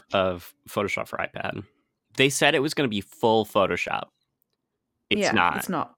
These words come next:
Speaker 1: I think they're like, "Here's the photo retouching stuff, and we're gonna keep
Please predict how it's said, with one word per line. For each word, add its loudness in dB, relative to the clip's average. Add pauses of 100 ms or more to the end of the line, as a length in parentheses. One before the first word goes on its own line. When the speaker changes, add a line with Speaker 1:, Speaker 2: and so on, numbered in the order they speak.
(100)
Speaker 1:
I -2
think -2
they're -2
like, 0 (200)
"Here's -4
the -6
photo 0
retouching -2
stuff, -6 (380)
and -2 (140)
we're -4
gonna -2
keep -4